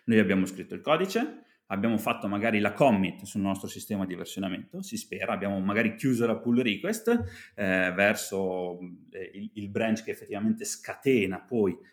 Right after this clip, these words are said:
tutte queste azioni di supply chain, e quindi parte questa fase, parte la fase di build e compilazione.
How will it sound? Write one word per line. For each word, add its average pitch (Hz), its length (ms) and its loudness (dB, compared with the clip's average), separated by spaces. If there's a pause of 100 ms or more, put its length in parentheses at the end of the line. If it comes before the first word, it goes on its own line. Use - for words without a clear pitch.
(140)
tutte 120 280 -2
queste 104 280 -4
azioni 98 720 2 (280)
di 95 120 -12
supply - 360 -8
chain, - 360 -2
e - 100 -4
quindi - 260 2
parte 95 500 -4
questa 107 280 -6
fase, 90 380 -14
parte 139 260 0
la 208 60 0
fase - 240 -6
di 156 100 2
build 107 340 -4
e 107 60 -4
compilazione. - 600 -14